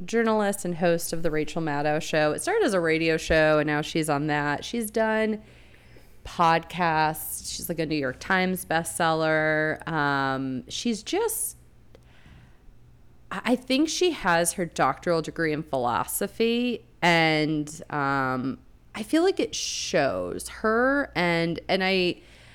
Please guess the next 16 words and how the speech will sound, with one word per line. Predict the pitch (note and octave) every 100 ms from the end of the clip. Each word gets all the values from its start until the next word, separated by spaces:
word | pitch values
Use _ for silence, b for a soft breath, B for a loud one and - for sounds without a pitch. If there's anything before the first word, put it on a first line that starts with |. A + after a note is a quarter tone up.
| B B -
I |
know | A#3+ C4+
part | - G#3 F#3
of | F3
this | E3 E3
is, | D#3+ D3+
like, | D3 D3
my | D3+
political | D3+ - D#3 C#3+ C#3+ D#3 D3+
leanings. | D3+ D3+ D3+ D3+ D3 -
Like, | C3+ C3+
I'm | C3 C3+
obviously | - - C3+ - D3
quite | - B2 -
liberal, | C#3 D3 D3+ C#3+
so | - C3+ B2+ C3 -